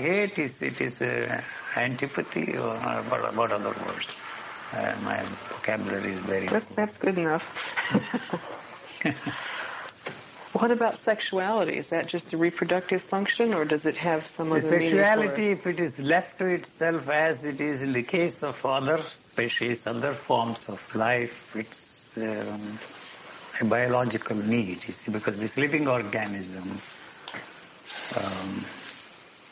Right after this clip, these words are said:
Speaker 1: has this urge to reproduce, one like this,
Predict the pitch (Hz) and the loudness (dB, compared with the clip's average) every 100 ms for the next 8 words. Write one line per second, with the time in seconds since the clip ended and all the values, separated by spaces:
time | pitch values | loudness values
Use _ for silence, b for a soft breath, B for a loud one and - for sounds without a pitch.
0 | - - - - - - 113 117 117 - | -20 -20 -20 -20 -20 -2 4 4 4 -2
1 | - - - - 127 156 - - - - | -20 -20 -4 2 4 4 0 -18 -20 -20
2 | - - - - - - 127 123 117 120 | -20 -20 -16 -16 -6 2 2 2 0 -2
3 | 113 107 107 - 98 90 90 80 80 - | 0 0 -2 -4 -4 -4 -6 -6 -8 -10
4 | - - - - - - - - 104 101 | -14 -16 -18 -20 -20 -18 -12 -2 0 2
5 | 92 - 87 - | 0 -2 -4 -6